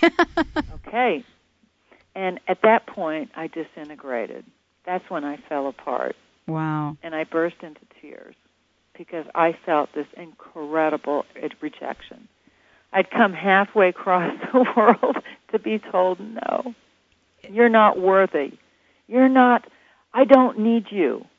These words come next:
Speaker 2: I don't want you. You're not going to photograph here. It was just this enormous sense of, um, loss, despair,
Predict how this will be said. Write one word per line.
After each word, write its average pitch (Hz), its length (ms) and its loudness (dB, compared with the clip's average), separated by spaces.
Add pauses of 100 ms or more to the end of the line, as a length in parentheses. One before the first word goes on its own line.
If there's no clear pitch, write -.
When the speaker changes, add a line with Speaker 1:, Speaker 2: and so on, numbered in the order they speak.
Speaker 2:
I 262 220 -2
don't 277 360 4
want 240 320 0
you. 208 300 -2 (120)
You're 277 260 4
not 277 260 2
going 269 240 0
to 262 80 -6
photograph 226 640 0
here. 170 280 -12 (720)
It 180 140 -8
was 220 200 0
just 240 220 -4
this 220 160 -8
enormous 185 720 -4 (140)
sense 160 280 -10
of, 151 200 -6 (100)
um, 135 420 -6 (840)
loss, 143 420 0 (240)
despair, - 640 -12